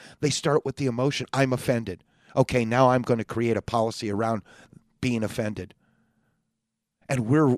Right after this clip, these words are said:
trying to help those people from not being offended anymore. And that's why you get dozens and dozens of, I mean, the inconsistency, the chaos it's creating.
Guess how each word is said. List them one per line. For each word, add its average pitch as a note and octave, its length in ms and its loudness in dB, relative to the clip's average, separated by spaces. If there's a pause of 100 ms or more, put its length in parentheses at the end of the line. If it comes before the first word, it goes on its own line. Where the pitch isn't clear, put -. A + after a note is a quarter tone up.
(140)
trying D3 260 4
to B2 60 -2
help C#3 260 6
those A2+ 220 0
people G2+ 460 -4 (800)
from A#2+ 320 -2
not C#3+ 260 0
being C3+ 220 2
offended C3 400 0
anymore. F#2+ 540 -4 (1200)
And C3+ 100 -4
that's D3 200 -4
why D3 100 4
you C3 160 2
get C3 340 0
dozens C#3+ 440 -2
and C#3+ 120 -4
dozens C#3 460 0
of, A2+ 160 -4 (720)
I B2+ 60 0
mean, B2 180 2
the A#2+ 160 2
inconsistency, B2 960 -4 (800)
the B2 140 4
chaos D3 560 4
it's A#2 140 -4
creating. A#2+ 540 -2